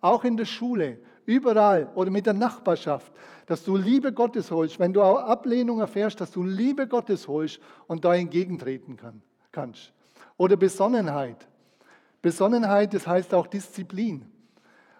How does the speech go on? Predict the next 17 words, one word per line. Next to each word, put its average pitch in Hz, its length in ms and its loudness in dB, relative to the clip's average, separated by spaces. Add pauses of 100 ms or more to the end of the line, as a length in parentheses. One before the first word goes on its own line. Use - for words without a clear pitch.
(100)
Und 170 220 -2
es 185 160 2
ist, - 180 -12
äh, 180 280 6
zurzeit 202 460 2
ist 233 160 -4
es 208 120 -2
ja 185 120 4
so, 196 260 2
ich 214 140 0
krieg 202 240 -6
sehr 202 260 0
viel 196 280 -4
mit, - 360 -6
auch 165 240 2
sehr 175 380 0
Unterschiedliches, 196 920 -2